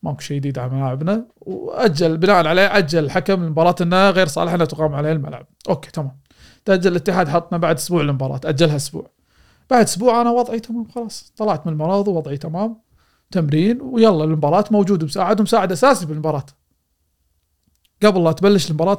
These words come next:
بخمسة وأربعين دقيقة عندنا في الكويت لازم يدخل مراقب الحكم أو الحكم الرابع، يدخل غرفة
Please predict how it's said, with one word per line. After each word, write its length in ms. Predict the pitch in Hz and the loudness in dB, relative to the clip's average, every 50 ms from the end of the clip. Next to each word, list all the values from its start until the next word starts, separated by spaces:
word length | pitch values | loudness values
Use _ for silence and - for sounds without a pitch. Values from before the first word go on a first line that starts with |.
| - | -4
بخمسة 280 | - - 190 175 - 165 | -4 -4 -2 -2 0 -2
وأربعين 240 | 156 151 160 165 160 | -2 0 -2 -2 -2
دقيقة 360 | 156 156 165 180 180 202 185 | -2 -2 -2 0 2 2 2
عندنا 400 | 143 143 143 165 170 185 190 196 | 2 0 0 0 2 2 2 0
في 80 | 156 160 | 0 -2
الكويت 400 | 147 143 - 180 190 185 180 - | -6 -4 0 0 0 0 2 2
لازم 240 | 175 175 143 151 | 2 2 2 0
يدخل 240 | 165 170 - - 165 | -2 -4 -4 -4 -4
مراقب 380 | 156 151 160 180 175 - 156 147 | -2 2 2 2 2 0 -4 -4
الحكم 340 | 131 - 165 160 196 208 226 - _ _ _ _ - - - _ _ - | -2 -2 -2 0 0 0 0 -2 _ _ _ _ -20 -20 -20 _ _ -2
أو 80 | 160 | -2
الحكم 320 | 156 127 151 165 - 160 156 | 0 0 0 0 0 0 0
الرابع، 440 | - - 170 170 170 175 214 233 226 - _ _ _ _ _ _ _ _ | 2 2 4 4 4 4 2 2 2 -2 _ _ _ _ _ _ _ _
يدخل 260 | 202 - - 185 170 | -4 -2 2 0 0
غرفة 320 | 165 151 185 190 - 214 | 2 2 0 2 2 2